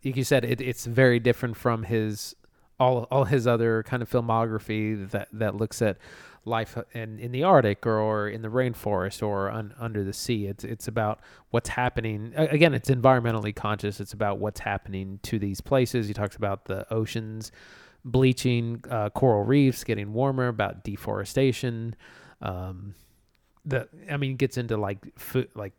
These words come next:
our diets and the way we eat, even as, as a,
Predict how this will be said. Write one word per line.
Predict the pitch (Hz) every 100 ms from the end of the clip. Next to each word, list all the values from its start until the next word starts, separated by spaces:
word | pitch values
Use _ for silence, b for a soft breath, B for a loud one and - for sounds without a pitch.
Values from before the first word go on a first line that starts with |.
| _ _ 160
our | 139 127
diets | 120 107 117 139 -
and | 113
the |
way | 117 107
we | 98 98 -
eat, | 117 123 -
even | 147 135
as, | 131 123 - -
as | 117 113
a, | 113 110 110